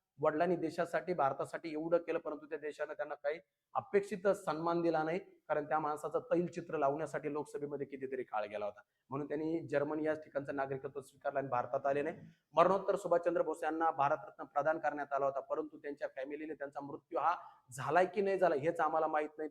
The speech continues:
तुम्हाला कसं कळालं? तेव्हा ही गोष्टच गूढ आहे, त्यामुळं त्या ठिकाणी आम्ही हा पुरस्कार स्वीकारत नाही. म्हणून भारताच्या इतिहासात आतापर्यंत दिलेल्या ज्या भारतरत्न पुरस्कारांमधला एक पुरस्कार जो न स्वीकारला असेल, तो म्हणजे सुभाषचंद्र बोसांची फॅमिली असेल, का मरणोत्तर भारतरत्न त्यांना प्रदान करण्यात आला,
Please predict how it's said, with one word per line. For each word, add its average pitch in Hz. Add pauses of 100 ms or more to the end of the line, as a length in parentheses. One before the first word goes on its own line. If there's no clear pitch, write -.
तुम्हाला 151
कसं -
कळालं? 147
तेव्हा 160 (320)
ही 180
गोष्टच 170
गूढ 170
आहे, 151 (340)
त्यामुळं 180
त्या 196
ठिकाणी 180
आम्ही 165
हा 165 (220)
पुरस्कार 165
स्वीकारत 185
नाही. 165 (280)
म्हणून 175
भारताच्या 143
इतिहासात 156
आतापर्यंत 156
दिलेल्या 156 (300)
ज्या 147
भारतरत्न 156
पुरस्कारांमधला 151
एक 175
पुरस्कार 151
जो 175 (380)
न 196
स्वीकारला 165
असेल, 156
तो 165
म्हणजे 156
सुभाषचंद्र 147
बोसांची 139
फॅमिली 147
असेल, 143
का 135
मरणोत्तर 156
भारतरत्न 143
त्यांना 147
प्रदान 165
करण्यात 156
आला, 131